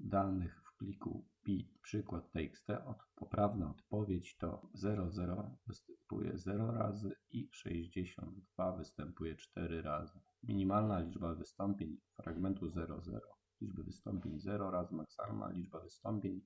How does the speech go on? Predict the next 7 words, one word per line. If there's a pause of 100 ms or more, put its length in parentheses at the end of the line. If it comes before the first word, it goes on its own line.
(160)
fragment (420)
sześćdziesiąt
dwa,
liczba
wystąpień
cztery
razy.